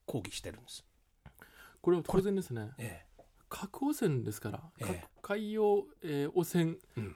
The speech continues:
Speaker 2: えー、犯罪国家と言ってもいいわけですよね。
Speaker 1: うん。うん。
Speaker 2: 特に今、法律上はロンドン条約、
Speaker 1: はい。
Speaker 2: えー、この海洋に関する、
Speaker 1: うん。
Speaker 2: えー、条約、それと、
Speaker 1: うん。
Speaker 2: あとは国連海洋法、
Speaker 1: はい。
Speaker 2: ここにも違反している可能性ありますし、
Speaker 1: うん。
Speaker 2: つまり、海っていうのはこれは公海、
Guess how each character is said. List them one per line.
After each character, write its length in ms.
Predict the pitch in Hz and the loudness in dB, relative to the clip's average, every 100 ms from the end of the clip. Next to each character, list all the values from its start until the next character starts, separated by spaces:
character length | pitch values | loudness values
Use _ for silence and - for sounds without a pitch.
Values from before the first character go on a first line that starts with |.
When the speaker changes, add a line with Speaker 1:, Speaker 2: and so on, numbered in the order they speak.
| - | -2
Speaker 2:
え 80 | 123 | -2
ー、 20 | |
犯 220 | 135 180 | 2 2
罪 180 | 196 202 | 4 2
国 180 | - 190 - | 0 -4 -2
家 220 | 110 - _ 101 87 | -2 -2 _ -10 -6
と 80 | - | -4
言 40 | 131 | -2
っ 20 | |
て 140 | - | -2
も 80 | 135 | 0
い 60 | 156 | 0
い 40 | |
わ 80 | 131 | 0
け 60 | 101 | -2
で 80 | |
す 60 | 98 | -6
よ 80 | 110 | -6
ね。 80 | 110 | -4
Speaker 1:
う 40 | |
ん。 20 | |
う 40 | 92 | -6
ん。 100 | 82 _ | -10 _
Speaker 2:
特 160 | - 190 | 0 2
に 80 | 147 | 4
今、 180 | 131 113 | 0 0
法 180 | 156 | 0
律 140 | 151 - | -2 0
上 120 | 151 | 0
は 80 | 135 | 2
ロ 140 | 135 | 2
ン 80 | 156 | 2
ド 80 | 151 | 2
ン 60 | |
条 120 | 143 135 | 2 0
約、 300 | 104 - - - | 0 -6 -10 -4
Speaker 1:
は 140 | - | -2
い。 120 | 113 - _ _ | -2 -4 _ _
Speaker 2:
え 400 | 113 107 104 104 | 0 0 0 -2
ー、 20 | 107 | -4
こ 100 | 113 | -6
の 80 | |
海 220 | 107 117 117 | -4 0 0
洋 160 | 113 | 0
に 100 | 110 | -2
関 180 | 110 113 | -4 -8
す 140 | - | -6
る、 220 | 107 101 - | -6 -6 -6
Speaker 1:
う 60 | |
ん。 60 | 101 | -6
Speaker 2:
え 40 | |
ー、 60 | 107 | -6
条 160 | 107 104 | -4 -4
約、 300 | 95 - 127 | -6 -10 -6
そ 100 | 127 | -4
れ 60 | |
と、 140 | 110 117 | -2 -2
Speaker 1:
う 20 | |
ん。 40 | |
Speaker 2:
あ 60 | 131 | -2
と 140 | 127 | -4
は 100 | 110 - _ _ | -6 -10 _ _
国 240 | - 147 170 | -6 -2 -2
連 60 | |
海 180 | 165 160 | 0 -2
洋 100 | 160 | -2
法、 300 | 151 143 - _ - | 0 -2 -2 _ -10
Speaker 1:
は 160 | - | -4
い。 20 | 110 | 0
Speaker 2:
こ 60 | |
こ 60 | 175 | 2
に 60 | |
も 120 | 160 110 | 2 0
違 80 | |
反 200 | 107 104 | -2 -6
し 100 | 101 | -8
て 100 | - | -10
い 20 | 107 | -10
る 60 | |
可 80 | 107 | -8
能 80 | 104 | -10
性 140 | - | -10
あ 40 | 104 | -10
り 60 | |
ま 100 | 101 | -12
す 80 | - | -12
し、 240 | - 101 95 | -10 -10 -8
Speaker 1:
う 20 | |
ん。 140 | 101 82 _ _ - | -10 -12 _ _ -6
Speaker 2:
つ 120 | 185 | -2
ま 100 | 165 | 0
り、 220 | 113 - - 92 90 | -2 -6 -14 -20 -6
海 180 | 190 226 | -2 -2
っ 20 | |
て 100 | - | -4
い 20 | 101 | -6
う 40 | |
の 20 | |
は 100 | 95 | -4
こ 60 | 107 | -6
れ 80 | 98 | -6
は 60 | |
公 240 | - 143 131 | -2 -2 0
海、 340 | 123 110 | -2 -4